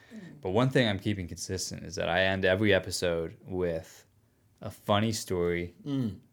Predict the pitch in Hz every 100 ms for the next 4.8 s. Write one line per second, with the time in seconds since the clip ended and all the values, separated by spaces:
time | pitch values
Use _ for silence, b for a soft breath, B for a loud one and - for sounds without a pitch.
0 | _ - 87 85 78 90 78 78 87 90
1 | - - 139 - 104 104 92 87 107 104
2 | 101 95 90 87 85 82 - 123 120 -
3 | b - 120 110 95 90 - _ _ _
4 | _ - 107 107 101 98 95